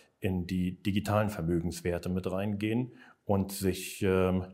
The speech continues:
dort ein paar Assets zulegen. Diese drei würde ich empfehlen. Ähm, dann ist man schon relativ gut,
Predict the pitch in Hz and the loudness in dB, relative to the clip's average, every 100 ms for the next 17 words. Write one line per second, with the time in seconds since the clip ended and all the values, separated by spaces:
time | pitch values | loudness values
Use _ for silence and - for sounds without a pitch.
0 | - 95 101 104 104 - - - - 87 | -2 -2 -2 -4 -6 -6 -10 -12 -8 -2
1 | 85 85 98 101 98 92 101 107 95 95 | -2 0 -2 -2 0 6 6 6 2 0
2 | 101 - 98 95 127 156 185 - - - | -2 -4 -4 2 6 6 4 -2 -14 -20
3 | _ - 113 107 104 107 - - 107 107 | _ 0 2 4 2 0 -6 -6 -4 -2
4 | - 101 101 95 90 95 - 98 98 90 | 0 2 2 2 2 0 -2 -4 -2 -4
5 | - - | -6 -14